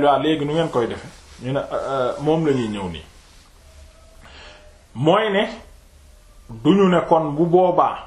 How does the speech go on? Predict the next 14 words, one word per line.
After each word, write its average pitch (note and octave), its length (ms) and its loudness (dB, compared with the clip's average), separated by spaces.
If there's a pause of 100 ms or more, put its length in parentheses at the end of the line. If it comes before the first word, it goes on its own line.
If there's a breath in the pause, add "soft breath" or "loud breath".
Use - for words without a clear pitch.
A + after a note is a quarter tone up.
(800)
dafa C#3 300 2
xaram, F#3+ 560 0 (680)
comme D#3+ 200 0
li E3 60 4
Hanafiya D3+ 460 2
yi C#3 80 4
wax, D#3 220 2
ndax C3+ 300 -6 (220)
xadiis D#3 400 -2
yi C#3 140 4
dañuy G#3 200 2
war E3 180 4
ne C3+ 80 -4
xaraam. G2+ 320 -2